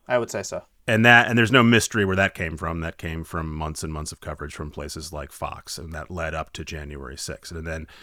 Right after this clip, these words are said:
Speaker 1: Right.
Speaker 2: and then on top of that, January sixth either happened, um, but it was in some, I think initially also that it, I was watching Fox on January sixth last year, um,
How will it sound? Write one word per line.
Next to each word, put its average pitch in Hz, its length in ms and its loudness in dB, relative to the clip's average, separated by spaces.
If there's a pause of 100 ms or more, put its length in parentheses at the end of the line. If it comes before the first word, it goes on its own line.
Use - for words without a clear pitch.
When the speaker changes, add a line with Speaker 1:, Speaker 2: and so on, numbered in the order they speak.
Speaker 1:
Right. - 140 2
Speaker 2:
and 98 100 2
then 90 60 0
on 95 120 0
top 180 260 8
of 120 80 2
that, 110 160 10
January 101 420 4
sixth - 280 -2
either 107 280 4
happened, 120 560 6 (400)
um, 90 600 4
but 92 180 2
it 90 100 -6
was 92 240 -6
in 98 160 -6
some, 107 240 -2
I 107 280 -6
think - 180 -8
initially 101 360 0
also 92 260 -2
that 82 120 -8
it, 87 220 -6
I 85 160 -4
was 80 140 -8
watching 78 320 -10
Fox 76 320 -10
on 73 120 -8
January 71 380 -10
sixth - 260 -14
last 76 220 -10
year, 104 180 0 (300)
um, 98 320 4